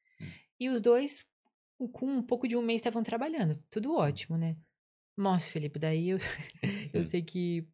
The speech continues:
Speaker 2: eu fui fazer um trial na Pênis. E eu fui lá, dei o meu melhor. Aqueles negócio quente, mas eu fiz o meu melhor. E eu peguei, a mulher falou, ó,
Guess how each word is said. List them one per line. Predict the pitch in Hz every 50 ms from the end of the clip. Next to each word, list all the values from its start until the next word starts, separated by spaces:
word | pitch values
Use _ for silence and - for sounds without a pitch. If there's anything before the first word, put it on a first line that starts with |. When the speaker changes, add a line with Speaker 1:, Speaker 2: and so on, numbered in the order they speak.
| _ _ -
Speaker 2:
eu | - 170
fui | 156 - 165
fazer | - 185 170 170
um | 175 175
trial | 160 - - 160 156 165 170
na | 170 160
Pênis. | - - 160 160 170 185 202 214 - - - _ _ _ _ _ _ _ _ _ _ -
E | 170 170
eu | 170
fui | 160 - - 180
lá, | 170 170 175
dei | 175 165 160 165 170
o | 170
meu | 175 175
melhor. | 170 165 160 156 147 147 151 160 175 190 208 196 - _ _ _ _ _ _ _ -
Aqueles | 156 - - - 175 170 170
negócio | 170 165 170 160 - - 160 - _ _ _ -
quente, | - 175 175 185 175 - 175
mas | 185 175 170
eu | 160
fiz | - 175 175
o | 170
meu | 170 170
melhor. | 170 170 165 165 160 156 160 170 170
E | 185 185 190 185
eu | 185 185 185 185
peguei, | 185 - 175 165 160 165 170 175 185 190 196 196 190 - - _ _ - -
a | 175 170
mulher | 170 170 170 170
falou, | - - - - - -
ó, | -